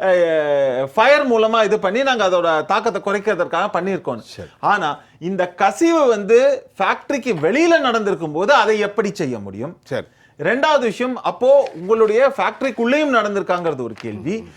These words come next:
Speaker 1: நீங்க வெளிப்புறத்துல நீங்க வந்து மானிட்டர் பண்றதுங்கிறது வேற. ஆனா அந்த, ஆ, குழாய் பதிக்க, அதாவது கப்பல்ல இருந்தே ஆரம்பிச்சு உங்களுடைய, ஆ,
Speaker 2: கம்பெனி,
Speaker 1: இதுக்கு
Speaker 2: கம்பெனி
Speaker 1: வர,
Speaker 2: வரைக்கும்.
Speaker 1: கம்பெனிக்கு உள்ள வரதுக்கான அந்த பைப்லைன் வரலைக்கும் இதை முறையா மானிட்டர் பண்ணிருக்கீங்களா?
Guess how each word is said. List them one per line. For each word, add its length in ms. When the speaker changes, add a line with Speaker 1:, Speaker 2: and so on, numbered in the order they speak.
Speaker 1:
நீங்க 260
வெளிப்புறத்துல 880
நீங்க 200
வந்து 160
மானிட்டர் 400
பண்றதுங்கிறது 600
வேற. 420
ஆனா 320
அந்த, 300
ஆ, 200
குழாய் 460
பதிக்க, 300
அதாவது 540
கப்பல்ல 380
இருந்தே 300
ஆரம்பிச்சு 480
உங்களுடைய, 800
ஆ, 60
Speaker 2:
கம்பெனி, 220
Speaker 1:
இதுக்கு 220
Speaker 2:
கம்பெனி 240
Speaker 1:
வர, 0
Speaker 2:
வரைக்கும். 180
Speaker 1:
கம்பெனிக்கு 380
உள்ள 220
வரதுக்கான 540
அந்த 260
பைப்லைன் 560
வரலைக்கும் 500
இதை 320
முறையா 380
மானிட்டர் 480
பண்ணிருக்கீங்களா? 800